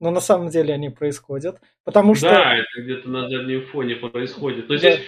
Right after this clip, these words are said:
Speaker 2: здесь, заметьте, мне че нравится, здесь нам сразу,
Speaker 1: Да,
Speaker 2: сразу
Speaker 1: да.
Speaker 2: пропускают всю вот эту вот, э, ненужную, как многие показывают,
Speaker 1: Мгм.
Speaker 2: то, что кто-то его приняли, как с ним разговаривают, кто-то еще что-то. Нам
Speaker 1: Да.
Speaker 2: сразу прям показывают, что он уже здесь главный.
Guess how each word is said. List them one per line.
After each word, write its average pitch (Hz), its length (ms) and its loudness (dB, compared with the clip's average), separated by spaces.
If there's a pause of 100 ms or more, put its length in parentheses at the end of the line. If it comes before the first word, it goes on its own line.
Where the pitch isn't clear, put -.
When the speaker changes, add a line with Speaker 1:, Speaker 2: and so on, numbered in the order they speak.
(160)
Speaker 2:
здесь, 180 220 0
заметьте, 185 400 0
мне 147 160 -6
че 160 160 -6
нравится, 180 460 0
здесь 135 200 -8
нам 151 160 -4
сразу, 147 300 0
Speaker 1:
Да, 196 60 -8
Speaker 2:
сразу 160 280 4
Speaker 1:
да. - 60 -12
Speaker 2:
пропускают 160 640 4
всю 147 140 -6
вот 139 140 -6
эту 135 180 -4
вот, 120 240 -4
э, 123 160 4 (360)
ненужную, 160 640 0
как 147 180 0
многие 160 360 -2
показывают, 160 600 2
Speaker 1:
Мгм. 135 40 -10
Speaker 2:
то, 147 80 -2
что 135 180 -6
кто-то 196 260 -6
его 143 200 0
приняли, 175 760 0
как 160 220 -2
с - 60 -12
ним 180 160 -4
разговаривают, 180 760 2
кто-то 170 260 -4
еще 139 340 -2
что-то. 139 260 -8
Нам 175 160 4
Speaker 1:
Да. 190 120 6
Speaker 2:
сразу 127 340 2
прям 123 180 -2 (340)
показывают, 165 440 2
что 214 160 4
он 226 220 0
уже 131 220 2
здесь 123 220 -6
главный. 151 520 0